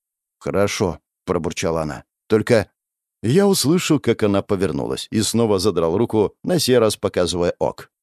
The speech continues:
София уже было открыла рот, чтобы сказать что-то еще. Попрощаться хотела, наверное.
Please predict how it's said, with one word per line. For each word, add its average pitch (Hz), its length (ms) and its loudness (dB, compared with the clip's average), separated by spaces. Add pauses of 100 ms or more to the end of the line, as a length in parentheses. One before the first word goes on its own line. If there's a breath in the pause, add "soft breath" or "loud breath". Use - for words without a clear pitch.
(400)
София 190 480 2
уже 143 280 4
было 110 280 4
открыла 98 420 2
рот, 110 160 2
чтобы 87 260 -6
сказать 85 360 -2
что-то - 260 -6
еще. 87 500 -8 (240)
Попрощаться 131 540 -2
хотела, 65 340 -8
наверное. 67 500 -8